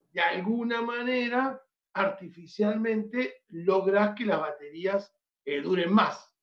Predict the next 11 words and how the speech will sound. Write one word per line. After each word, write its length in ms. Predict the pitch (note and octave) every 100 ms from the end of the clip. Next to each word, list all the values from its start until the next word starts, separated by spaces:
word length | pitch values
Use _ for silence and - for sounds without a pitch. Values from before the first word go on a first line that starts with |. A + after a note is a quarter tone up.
| _
¿no? 180 | - G#3
O 60 |
sea, 120 | - _
cuanto 300 | _ _ -
menos 240 | G3 G3 E3+
watts 500 | G#3 G#3 - - _ _ _
consuman 640 | C#3+ - F#3+ F3+ F#3 F3
la, 140 | F3 F3 E3 -
la, 140 | E3+ -
las 200 | F#3+ E3+
notebooks 720 | A3 A3+ A3 G3+ G#3 G#3 -